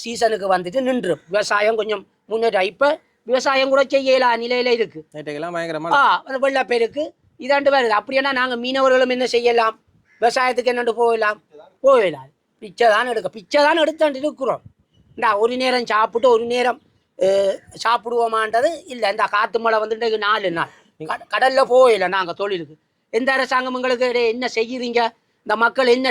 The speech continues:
Speaker 1: செய்யுது? சாப்பிடுதா?" இல்ல எங்களை கடல் அமைச்சர் வந்த ஒரு எட்டி கடலை பாக்குறீங்களா? எலெக்ஷன் ஓட்டுக்கு வரைக்க மட்டும் பாருங்க. மீனவர்கள் வந்து எங்களுக்கு ஓட்டு போடுங்க, உங்களுக்கு எல்லாம் செய்யும்.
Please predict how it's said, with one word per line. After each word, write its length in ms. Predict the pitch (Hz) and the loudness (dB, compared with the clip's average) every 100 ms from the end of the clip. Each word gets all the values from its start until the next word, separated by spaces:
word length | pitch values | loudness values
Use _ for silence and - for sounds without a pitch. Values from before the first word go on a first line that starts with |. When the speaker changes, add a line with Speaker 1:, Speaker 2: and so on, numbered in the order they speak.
| 240 | 0
Speaker 1:
செய்யுது? 520 | 240 247 233 226 233 _ _ _ - | 0 0 2 2 0 _ _ _ 0
சாப்பிடுதா?" 680 | 254 254 233 233 226 214 | 0 0 -4 0 0 0
இல்ல 140 | 214 262 | -2 -4
எங்களை 200 | 247 226 | -2 -2
கடல் 240 | 226 262 | 0 0
அமைச்சர் 460 | 247 226 175 208 - _ _ _ _ _ _ _ | 0 -2 -4 -6 -6 _ _ _ _ _ _ _
வந்த 240 | - 254 254 | -4 0 2
ஒரு 160 | 247 | 6
எட்டி 260 | 247 - 285 | 4 2 -4
கடலை 320 | 233 240 269 | 0 2 2
பாக்குறீங்களா? 720 | 262 247 254 233 220 202 196 | 2 0 0 -4 -4 -4 -6
எலெக்ஷன் 520 | - 226 240 247 220 226 | -4 -2 -2 -2 0 -2
ஓட்டுக்கு 240 | 233 214 | -2 -4
வரைக்க 280 | 220 202 190 | -2 0 -2
மட்டும் 260 | 190 220 | -2 -4
பாருங்க. 340 | 247 208 160 135 _ _ _ _ _ - | 0 -2 -2 -10 _ _ _ _ _ -12
மீனவர்கள் 520 | 196 233 220 214 208 208 | -4 -2 0 0 0 0
வந்து 260 | 208 208 | -2 -2
எங்களுக்கு 280 | 208 214 185 | -4 -4 -2
ஓட்டு 220 | 208 202 | -2 -2
போடுங்க, 240 | 180 202 214 | -2 -2 -2
உங்களுக்கு 260 | 202 196 | -4 -6
எல்லாம் 280 | 196 196 208 | -4 -4 -4
செய்யும். 300 | 175 151 | -12 -18